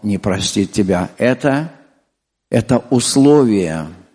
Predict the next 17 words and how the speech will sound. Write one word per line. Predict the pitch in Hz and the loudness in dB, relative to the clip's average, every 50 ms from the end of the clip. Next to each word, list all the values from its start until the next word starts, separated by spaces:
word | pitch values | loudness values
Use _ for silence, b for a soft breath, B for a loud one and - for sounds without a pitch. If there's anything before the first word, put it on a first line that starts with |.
| _ _ _ _ _ _ _ _ _ _ _ _ _ _ - | _ _ _ _ _ _ _ _ _ _ _ _ _ _ -6
Если | 98 98 - - 127 | -4 -2 0 -2 -2
ты | - - 147 147 | 0 2 2 2
не | 151 147 | 2 2
согласишься | - - 160 151 151 151 151 147 - - 202 196 170 - - 85 | 0 0 0 2 2 2 0 -2 0 0 0 0 0 0 -2 -2
с | - - - | -2 0 0
этим, | 117 98 - - - 92 95 | 0 0 -2 -4 -8 -6 -2
ты | - 113 | -2 0
можешь | 104 113 123 131 135 | 0 2 0 0 -2
закрыть | 123 117 123 120 - 117 117 120 123 120 - - - _ _ _ _ | -2 -2 -2 -2 -2 -2 0 0 0 -2 -6 -14 -18 _ _ _ _
Библию. | - 90 101 101 107 120 120 120 131 160 - - _ _ _ _ _ _ _ _ _ _ _ _ _ _ _ _ _ _ _ _ _ _ _ | -4 0 0 0 2 2 0 0 0 -2 -6 -10 _ _ _ _ _ _ _ _ _ _ _ _ _ _ _ _ _ _ _ _ _ _ _
Ты | - 123 | 0 2
можешь | 143 160 160 143 147 143 123 | 4 4 2 2 -2 -4 -4
читать | - - - - - - 151 151 151 147 123 | -2 -2 -2 -2 2 2 2 2 2 0 -2
ее, | 147 143 147 147 139 | -2 0 0 0 0
з-, | 123 110 - - - _ - | -2 -6 -8 -14 -14 _ -4
наполняя | 127 - - 143 135 135 135 131 127 123 | -4 -2 0 0 2 2 2 2 2 2
свой | 117 - - 135 127 123 117 - | 0 0 0 2 4 4 4 2